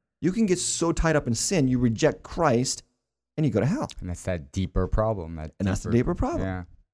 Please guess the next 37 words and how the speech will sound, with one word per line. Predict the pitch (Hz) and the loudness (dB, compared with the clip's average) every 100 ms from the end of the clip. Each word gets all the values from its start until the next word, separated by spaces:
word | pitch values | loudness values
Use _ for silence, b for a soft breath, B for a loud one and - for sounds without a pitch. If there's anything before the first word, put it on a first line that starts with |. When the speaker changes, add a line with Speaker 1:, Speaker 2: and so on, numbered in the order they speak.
| _ | _
Speaker 1:
Number | - 170 | 2 4
three, | 160 - 170 190 135 117 | 4 4 4 4 4 2
I | - | 0
think | 120 135 | 0 -2
you | |
can | 127 | -2
take | 120 127 | -2 0
from | 117 | -2
the | |
passage | 104 117 104 107 | 0 0 -2 -4
is | 107 | -4
that | 110 92 | -4 -2
Jesus | 127 123 113 110 | -2 -2 -2 -4
is | 98 | -4
saying | - 139 131 117 92 87 95 92 b b - | -2 0 0 0 -2 -6 -8 -10 b b -4
that | 120 117 - | -2 -2 -4
even | - 156 160 160 | 2 4 4 4
the | 139 | 2
highest, | 98 117 131 127 117 - - | 0 0 0 0 -2 -6 -6
um, | 110 101 90 85 - - _ _ _ | -2 -2 -4 -8 -14 -20 _ _ _
human | - 147 151 147 143 | -2 2 4 4 2
aesthetic | 113 - 143 131 107 | -2 0 0 0 0
value | 107 110 120 117 | -2 -2 0 -2
system | 139 120 147 151 - _ _ - | -4 -4 -4 -6 -12 _ _ -8
Speaker 2:
Mm-hmm. | 104 113 | -4 0
Speaker 1:
really | 143 175 156 139 | 2 2 2 0
is | 110 | -2
helpless | - - 135 - 113 - - - | -4 -2 0 0 -2 -2 -10 -8
in | 113 | -6
solving | 107 - 123 117 110 | -4 -2 0 0 -4
the | 98 | -6
sin | 95 - 131 127 117 | -8 -6 -4 -2 0
problem | 120 107 101 | 0 -2 -4
in | 98 | -6
our | 87 | -8
hearts. | 82 101 85 - - - _ _ | -8 -8 -8 -10 -16 -18 _ _
Speaker 2:
Right. | 104 98 80 | -8 -8 -8